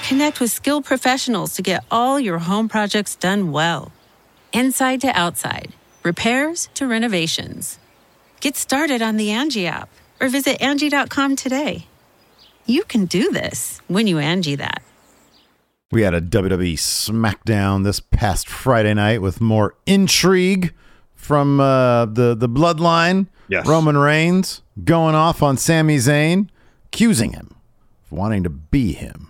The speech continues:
Speaker 2: But he said, "Hey, man, you're not me." And then, uh, later on apologized for such talk. But,
Speaker 3: Well,
Speaker 2: uh,
Speaker 3: he apologized, not because I think he's sincere in his apology, but because he thinks he needs Sami's, or sorry, he wants Sami there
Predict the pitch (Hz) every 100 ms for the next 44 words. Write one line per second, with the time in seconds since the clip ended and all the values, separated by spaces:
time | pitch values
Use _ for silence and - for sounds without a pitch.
0 | _ 87 101 - 87 80 82 113 76 73
1 | 73 80 - _ _ _ 80 104 78 67
2 | 62 - 71 69 67 82 87 - - _
3 | _ - 78 78 76 76 76 78 92 92
4 | 95 101 98 165 240 65 69 67 - -
5 | - 69 - 82 85 - 143 254 254 -
6 | - _ _ _ _ - 123 110 110 104
7 | - _ _ _ _ - 123 - - 220
8 | 185 120 107 104 101 98 131 131 - 127
9 | 107 98 123 - 101 85 87 139 127 107
10 | 117 95 - 180 151 101 98 95 95 117
11 | 101 95 - 131 - 110 107 95 - 117
12 | 107 92 - _ _ _ _ - - 101
13 | 80 - _ _ 110 104 170 165 - -
14 | 147 175 139 110 92 85 78 80